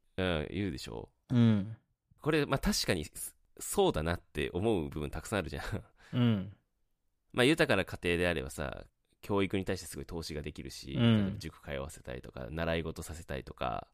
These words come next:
Speaker 2: うん。
Speaker 1: で、大体年収が高いわ-、親って高学歴だったりすることが多いから、
Speaker 2: うん。
Speaker 1: まあ、一般的にね、そうじゃない人もぜ-、たくさんいるけど、
Speaker 2: うんうん。
Speaker 1: 一般的に年収が高い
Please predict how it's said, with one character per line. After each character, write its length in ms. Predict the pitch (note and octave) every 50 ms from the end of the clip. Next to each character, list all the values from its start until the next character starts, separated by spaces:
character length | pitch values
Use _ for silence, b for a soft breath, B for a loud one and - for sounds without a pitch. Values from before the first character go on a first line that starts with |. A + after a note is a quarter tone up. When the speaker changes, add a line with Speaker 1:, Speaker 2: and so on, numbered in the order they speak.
| - _ -
Speaker 2:
う 60 | A#2+
ん。 320 | A#2 A2+ A2 G2+ F#2+ G2+ - _ _ _ _ _ _ _ _ _ - -
Speaker 1:
で、 200 | - A#2+ A2+ G2
大 200 | E2 A#2 C#3+ F3+
体 480 | - - F3 E3+ F3+ F3 E3+ B2+ E2 A#1+
年 220 | F2 G#2 A2+ A#2+ B2
収 180 | B2 C3 B2
が 80 | B2+ A#2+
高 220 | - C3 - C#3
い 60 | B2+
わ-、 140 | F#2+ E2 E2 - _ _ _ _ _ -
親 200 | F2 F2 F2+ F#2
っ 60 | F2+
て 280 | - _ - - D2+ - -
高 220 | - A#2 A2+ A2
学 200 | G#2 G2 - A2+
歴 160 | G2+ - -
だ 100 | - -
っ 40 | -
た 100 | - -
り 80 | C2 -
す 100 | - D2+
る 60 | C#2
こ 100 | D2 C#2+
と 80 | D2
が 60 | C2 C2
多 100 | C#2+ C#2+
い 40 |
か 120 | C#2+ C#2 C#2
ら、 320 | D2+ D#2 D2 C2 - - - _ _ _ _ -
Speaker 2:
う 80 | A2
ん。 340 | A2 A2 G#2+ G2+ F#2 F2+ G2+ - _ _ _ _ _ _ _ _ _ _
Speaker 1:
ま 80 | - G#2+
あ、 40 | -
一 120 | - A2+ - -
般 160 | B2+ B2 A#2
的 160 | - A#2 -
に 80 | A#2+ A#2
ね、 160 | B2 C#3+ - _ _ _ -
そ 140 | - D3+
う 40 | B2
じ 60 | G2+
ゃ 40 | F2+
な 60 | E2
い 20 | E2+
人 200 | - - - E2
も 100 | C#2 C2 -
ぜ-、 160 | - - - -
た 100 | - -
く 60 | - -
さ 80 | E2
ん 20 | D#2+
い 40 |
る 60 | D#2+ D#2+
け 100 | - B1+
ど、 260 | D2 C#2 A#1 A1 - -
Speaker 2:
う 20 | -
ん 40 | C#3
う 40 |
ん。 140 | A#2 G#2 G#2+
Speaker 1:
一 40 | G#2+
般 160 | C#3 C#3 C#3
的 160 | C3+ C3+ C3+
に 120 | C3+ B2+ A#2+
年 180 | A#2 A#2+ B2
収 180 | A#2+ - - A#2+
が 100 | A#2 A2+
高 300 | - - A#2 - B2+ A#2+
い 160 | G#2 - -